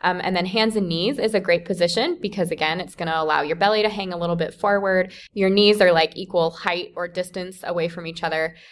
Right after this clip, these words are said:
Uh, and then squatting. Squatting is great, especially a supported squat. So it's a really common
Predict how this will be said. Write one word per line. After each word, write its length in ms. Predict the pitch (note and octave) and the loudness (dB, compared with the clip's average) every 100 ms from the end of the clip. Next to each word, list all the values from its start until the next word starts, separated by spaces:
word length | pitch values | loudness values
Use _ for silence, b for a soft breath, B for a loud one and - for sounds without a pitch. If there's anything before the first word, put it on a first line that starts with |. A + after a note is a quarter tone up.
| B B | B B
Uh, 180 | E3 E3+ | -4 -2
and 140 | F#3+ | -2
then 120 | G3+ G3+ | -2 -4
squatting. 480 | - D4+ E4+ - - - | -2 0 0 -4 -12 -20
Squatting 480 | - F#3 G#3 A#3 A#3+ | -4 0 2 0 -2
is 200 | G3+ G3+ | -4 -2
great, 260 | F#3 G#3+ | 0 0
especially 460 | G#3 - G3 - F#3+ | 0 -4 -4 -2 -2
a 80 | F3+ | -2
supported 540 | F3 E3+ E3+ F3 G3 | -4 -4 -2 -2 -4
squat. 520 | - F#3+ F3+ B3 - | -4 2 2 2 -4
So 320 | - F#3+ E3+ | -4 0 2
it's 140 | E3 - | 0 -4
a 60 | |
really 260 | E3+ F3 F#3 | -2 0 -2
common 720 | F#3 - F3 E3 F#3+ A#3+ C#4+ | -8 -6 -4 -2 -2 -2 -6